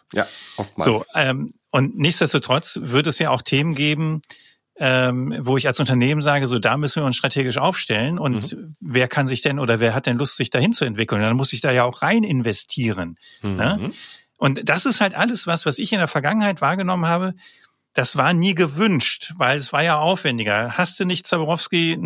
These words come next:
Speaker 2: den, den, den fertigen für mich,
Speaker 1: Ja,
Speaker 2: ne?
Speaker 1: genau,
Speaker 2: So.
Speaker 1: richtig.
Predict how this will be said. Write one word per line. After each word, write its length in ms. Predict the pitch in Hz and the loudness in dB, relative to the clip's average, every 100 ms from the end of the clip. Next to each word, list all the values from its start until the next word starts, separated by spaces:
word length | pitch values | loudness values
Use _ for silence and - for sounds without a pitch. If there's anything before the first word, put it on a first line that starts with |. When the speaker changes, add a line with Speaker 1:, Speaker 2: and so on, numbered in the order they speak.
| 135 | -4
Speaker 2:
den, 460 | - 151 139 139 139 | -6 -2 0 0 -2
den, 320 | 143 139 151 | -2 -2 -2
den 160 | 143 139 | -2 0
fertigen 640 | - 190 208 - 123 110 | 0 0 0 0 0 -2
für 160 | - 107 | -2 0
mich, 100 | - - | 2 2
Speaker 1:
Ja, 80 | - 127 | 0 0
Speaker 2:
ne? 160 | 214 269 | -2 -2
Speaker 1:
genau, 180 | 170 135 - - | 0 0 0 -2
Speaker 2:
So. 40 | |
Speaker 1:
richtig. 260 | 143 - | -4 -2